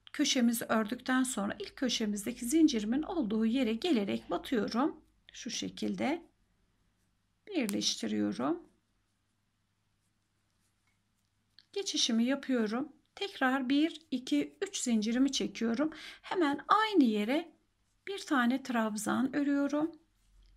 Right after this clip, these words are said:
Tığımın başını doluyorum. Bir tane daha trabzanımı buraya örüyorum. Son kapamasını yeşil rengimle yapıyorum. Bordomu öne alıyorum. Yeşil rengimi şu şekilde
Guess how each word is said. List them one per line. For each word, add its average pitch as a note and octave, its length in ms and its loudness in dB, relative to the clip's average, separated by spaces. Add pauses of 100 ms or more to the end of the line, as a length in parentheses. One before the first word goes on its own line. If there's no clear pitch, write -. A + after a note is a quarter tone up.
(200)
Tığımın F#4 380 6
başını C4+ 340 4
doluyorum. A3+ 640 0
Bir G#4 140 0
tane A3 420 0
daha A#3+ 260 -2
trabzanımı A3+ 840 2 (400)
buraya D4 400 2
örüyorum. C4 560 2 (200)
Son G#4 360 0
kapamasını A3+ 880 0 (360)
yeşil F#4 440 -2
rengimle A3+ 500 2
yapıyorum. G#3+ 580 -2 (800)
Bordomu B3+ 540 2
öne C4 260 6
alıyorum. A3+ 640 0 (500)
Yeşil D#4+ 440 -2
rengimi B3 400 2
şu D#4+ 160 -4
şekilde A3+ 720 -4